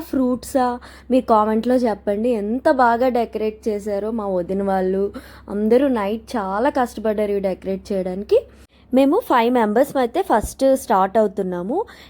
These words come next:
ఇంకా ఒక్కొక్కటి ఒక్కొక్కరం పట్టుకొని కొంచెం ఫొటోస్కి స్టిల్స్ ఇచ్చేసి బయలుదేరామన్నమాట. యాక్చువల్‌గా నేను అక్కడికి వెళ్ళి ఫుల్గా వీడియోస్ తీసి ఇంకా మొత్తం కవర్ చేద్దామని అయితే అనుకున్నాను, కానీ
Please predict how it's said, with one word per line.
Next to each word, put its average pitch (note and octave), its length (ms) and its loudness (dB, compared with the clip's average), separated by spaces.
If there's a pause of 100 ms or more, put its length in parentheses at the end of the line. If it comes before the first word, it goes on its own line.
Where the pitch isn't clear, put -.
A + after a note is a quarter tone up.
(100)
ఇంకా C4+ 180 2
ఒక్కొక్కటి A#3 480 0
ఒక్కొక్కరం A#3+ 540 0
పట్టుకొని B3 480 -2 (120)
కొంచెం C4+ 300 -2
ఫొటోస్కి G3+ 480 -2 (160)
స్టిల్స్ A3+ 380 -2
ఇచ్చేసి A#3+ 440 0 (540)
బయలుదేరామన్నమాట. G#3 920 0 (320)
యాక్చువల్‌గా C#4 540 0 (920)
నేను C4 260 0
అక్కడికి A#3 340 0
వెళ్ళి A3+ 320 4 (160)
ఫుల్గా C4 360 4 (100)
వీడియోస్ A#3+ 500 2
తీసి B3 300 -6 (100)
ఇంకా A#3+ 240 0
మొత్తం A#3+ 400 -2
కవర్ G3 360 0
చేద్దామని A#3+ 520 2
అయితే A#3+ 240 0
అనుకున్నాను, G#3+ 540 -2 (100)
కానీ F#3+ 340 -4